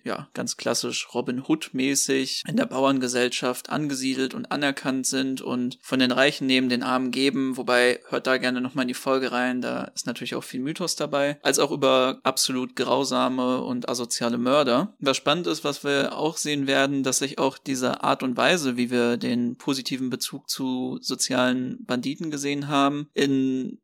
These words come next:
teilweise gleichen Formen, aber auch in anderen Formen bis in die heutige Gesellschaft weiterentwickelt hat.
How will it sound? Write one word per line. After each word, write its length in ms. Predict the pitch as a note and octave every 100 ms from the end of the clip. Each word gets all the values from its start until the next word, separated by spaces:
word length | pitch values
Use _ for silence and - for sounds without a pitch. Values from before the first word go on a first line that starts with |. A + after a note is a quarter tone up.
| -
teilweise 400 | C3 C3 B2+ A#2+
gleichen 440 | B2 C3 F3+ G#3
Formen, 460 | - F3+ F3+ F#3+ F#3
aber 280 | E3 D#3 D#3
auch 240 | C#3 C#3+ -
in 300 | C3 C3 B2
anderen 480 | C3+ D3+ C#3+ A#2 A#2+
Formen 580 | - - B2 B2+ D3+ F3+ _ -
bis 160 | D3
in 180 | - C#3+
die 480 | C3+ C3 C3 C3 _ -
heutige 580 | C3 D#3+ C#3 B2+ B2+
Gesellschaft 720 | B2 A#2 B2 B2+ B2 A#2 -
weiterentwickelt 840 | - A#2+ - - - - - - -
hat. 280 | - -